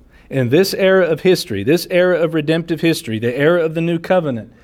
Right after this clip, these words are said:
the era of the New Testament, the church era, it's you. You're the temple. Paul will teach that you are individually a temple where the presence of God dwells, and all of you together corporately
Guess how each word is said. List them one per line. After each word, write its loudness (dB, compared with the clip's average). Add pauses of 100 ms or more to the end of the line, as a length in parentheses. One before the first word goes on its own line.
the -4
era 4
of 0
the -2
New 0
Testament, -4
the -4
church -6
era, -10 (1080)
it's -12
you. -8 (1800)
You're 2
the -8
temple. -10 (1700)
Paul 2
will -2
teach -4
that -4
you 0
are 2
individually -4
a -8
temple -6 (540)
where 0
the 0
presence -2
of -6
God -6
dwells, -12 (360)
and 0
all 2
of -2
you -4
together -2
corporately -2